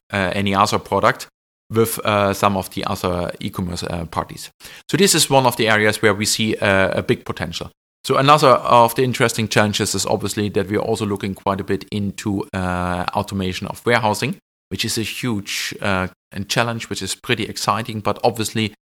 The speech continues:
if you move from a manual operation in an automated warehousing operation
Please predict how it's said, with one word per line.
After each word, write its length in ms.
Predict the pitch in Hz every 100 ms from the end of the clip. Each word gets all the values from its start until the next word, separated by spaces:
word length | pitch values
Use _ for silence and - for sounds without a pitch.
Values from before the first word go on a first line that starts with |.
| -
if 180 | 127 120
you 80 | 120
move 240 | 123 117
from 280 | - 107 98
a 40 |
manual 380 | 101 110 110 101
operation 480 | - - 98 98 98
in 100 | 98
an 80 | -
automated 560 | 98 - 117 113 104 -
warehousing 460 | 113 113 104 101 98
operation 520 | 98 101 98 -